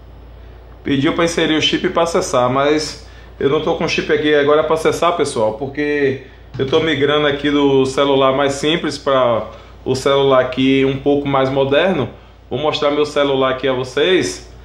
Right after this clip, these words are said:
que é o celularzinho de botão ainda, né? Aí eu vou tá fazendo essa migração aqui, vou tá tirando o chip aqui, então não vou fazer isso aqui agora, né? Tava com esse aqui, mas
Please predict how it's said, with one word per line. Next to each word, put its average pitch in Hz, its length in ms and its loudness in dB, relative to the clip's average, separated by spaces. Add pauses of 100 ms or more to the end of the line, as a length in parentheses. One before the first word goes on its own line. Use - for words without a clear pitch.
(300)
que - 60 -2
é - 20 2
o 123 60 0
celularzinho 143 640 2
de 147 80 0
botão 139 600 0
ainda, 123 380 0
né? 147 240 -2 (800)
Aí 120 160 2
eu 135 80 4
vou 147 100 4
tá 147 140 0
fazendo 143 240 2
essa 139 180 0
migração 131 640 0
aqui, 151 480 -2 (480)
vou 110 100 -2
tá 127 140 0
tirando 127 300 0
o 131 60 0
chip 139 260 -2
aqui, 135 200 -2
então 147 220 -4
não 147 80 -2
vou 147 120 0
fazer 143 260 0
isso 143 120 -2
aqui 123 140 -2
agora, 107 380 -2
né? 123 120 -10 (760)
Tava 160 260 2
com 165 220 0
esse 180 200 0
aqui, 165 320 0
mas 156 720 0